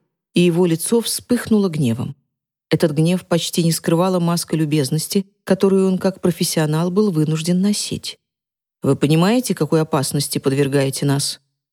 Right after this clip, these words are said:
Каждый раз, когда мы сопровождаем вас в горы,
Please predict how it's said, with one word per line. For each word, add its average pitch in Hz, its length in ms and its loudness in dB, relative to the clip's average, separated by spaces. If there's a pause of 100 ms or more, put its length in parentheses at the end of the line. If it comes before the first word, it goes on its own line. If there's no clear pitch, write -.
(220)
Каждый 180 360 2
раз, 175 240 -2
когда 135 240 0
мы 143 80 0
сопровождаем 160 800 0
вас 139 180 -2
в 123 100 -8
горы, 208 380 0